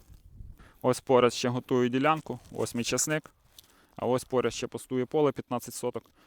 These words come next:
Його буду підготовлювати, от до стовба туди, буду підготовлювати під осінню посадку. І тут в одному місці буде десь в районі тридцяти п'яти соток, що дуже добре. Тут ще на приміті є ще кусок поля.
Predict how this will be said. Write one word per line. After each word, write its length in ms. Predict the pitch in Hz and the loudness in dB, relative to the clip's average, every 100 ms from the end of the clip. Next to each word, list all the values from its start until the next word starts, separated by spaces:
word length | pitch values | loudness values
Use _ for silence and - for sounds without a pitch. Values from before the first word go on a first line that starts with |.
| _ _ | _ _
Його 280 | - 120 135 | -6 -2 -2
буду 200 | 127 120 | -2 -2
підготовлювати, 720 | 123 113 117 143 131 120 113 - | -4 -6 -4 -2 -2 -2 -4 -6
от 140 | 107 | -16
до 100 | 98 | -14
стовба 320 | - 113 104 98 | -8 -6 -4 -4
туди, 240 | 95 104 - | -8 -16 -14
буду 240 | 120 110 | -10 -10
підготовлювати 640 | 120 113 113 131 123 117 - _ _ - | -8 -10 -6 -6 -4 -6 -10 _ _ -12
під 140 | 113 | -10
осінню 320 | 110 123 120 | -8 -6 -6
посадку. 460 | 117 - 107 104 107 | -6 -4 -2 -2 -4
І 20 | |
тут 180 | 113 110 | -8 -8
в 40 | |
одному 220 | 110 117 123 | -6 -4 -4
місці 260 | 135 - | -6 -10
буде 280 | 101 113 101 | -10 -8 -6
десь 280 | 101 104 - | -6 -6 -4
в 40 | |
районі 300 | 107 110 113 | -2 0 0
тридцяти 360 | - - - 120 | 0 0 2 2
п'яти 220 | 117 117 | 2 2
соток, 360 | - 107 - - - - - | 0 -2 -6 -14 -20 -20 -14
що 140 | - | -6
дуже 200 | 117 110 | -4 -2
добре. 300 | 110 104 - - _ - | -2 -4 -6 -14 _ -6
Тут 200 | 131 127 | -4 -2
ще 140 | 139 | -2
на 120 | 127 | -2
приміті 420 | 113 117 123 107 117 | 0 0 0 -2 -2
є 200 | 110 98 | -2 -2
ще 300 | - 160 160 _ _ - | -2 -4 -4 _ _ -10
кусок 320 | 143 - - | -6 -4 -2
поля. 280 | 156 147 | 0 0